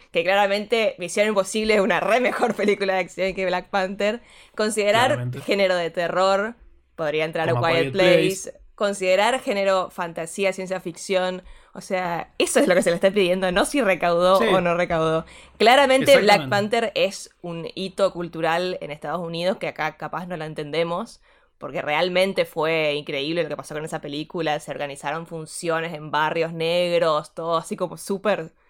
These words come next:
Speaker 1: que ninguna otra película de superhéroes capaz lo logró. Pero no importa, o sea, es re careta que lo pongan.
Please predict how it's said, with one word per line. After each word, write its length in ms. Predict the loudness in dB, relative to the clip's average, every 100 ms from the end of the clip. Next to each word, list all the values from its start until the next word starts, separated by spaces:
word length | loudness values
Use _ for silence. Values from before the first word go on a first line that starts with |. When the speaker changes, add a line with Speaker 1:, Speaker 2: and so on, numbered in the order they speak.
| _ _
Speaker 1:
que 100 | -4
ninguna 260 | 2 4 4
otra 140 | 4
película 240 | 2 2 2
de 60 |
superhéroes 400 | 2 0 2 2 -2
capaz 240 | -6 -4
lo 120 | -2
logró. 520 | -2 -2 -2 -2 -4 _ _ _ _ _ _ _ _
Pero 160 | 4 6
no 100 | 4
importa, 560 | 4 4 4 4 2
o 40 | 2
sea, 400 | 2 2 4 4
es 120 | 2
re 140 | 0
careta 420 | 2 4 4 2 2
que 80 |
lo 180 | 4 2
pongan. 680 | 0 0 0 -2 -4 -10